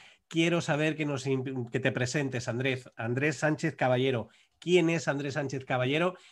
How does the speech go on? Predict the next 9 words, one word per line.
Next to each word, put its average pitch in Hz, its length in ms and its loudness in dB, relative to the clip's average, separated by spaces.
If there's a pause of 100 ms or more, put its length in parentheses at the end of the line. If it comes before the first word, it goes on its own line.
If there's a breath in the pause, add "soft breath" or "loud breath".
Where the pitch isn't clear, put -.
y - 160 -2
por 247 240 0
qué 147 240 -2
eres 143 340 0
un 147 380 -2
enamorado 123 600 0
de 135 80 2
la 123 100 2
náutica? 127 560 -2